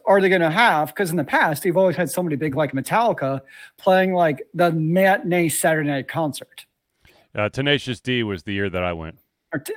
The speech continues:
Speaker 1: I w-, but I wonder if they're gonna have, like, another good music act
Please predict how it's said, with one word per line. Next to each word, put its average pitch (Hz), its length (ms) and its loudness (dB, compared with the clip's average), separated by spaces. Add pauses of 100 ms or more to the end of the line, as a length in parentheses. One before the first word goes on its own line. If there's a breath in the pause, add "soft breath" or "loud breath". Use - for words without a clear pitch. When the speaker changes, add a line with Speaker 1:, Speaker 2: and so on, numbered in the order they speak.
Speaker 1:
I 185 120 4
w-, 226 320 0
but 247 160 4
I 214 60 6
wonder 285 240 6
if 240 60 -2
they're 214 140 2
gonna 190 200 2
have, 185 160 0
like, 185 140 0
another 165 540 0 (240)
good 175 260 0
music 147 480 -4
act 131 400 -4